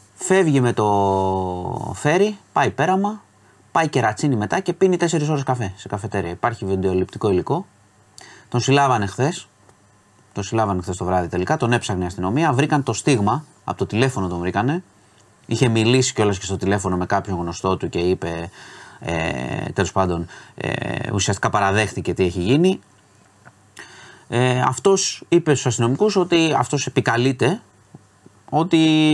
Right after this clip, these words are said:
ε, τον απάτησε η γυναίκα, γι' αυτό τη σκότωσε.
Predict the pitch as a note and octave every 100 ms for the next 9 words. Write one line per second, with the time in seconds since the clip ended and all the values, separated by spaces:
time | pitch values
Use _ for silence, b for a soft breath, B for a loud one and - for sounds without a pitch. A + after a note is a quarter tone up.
0 | D3+ D3 D3 C#3+ C#3 C3+ C3+ C3 B2+ B2+
1 | - C3 C3+ A2 B2 B2 B2 A#2 C3 A2
2 | G2 - F#2 F#2+ D#3+ F3 C3+ - - -
3 | D#2+ -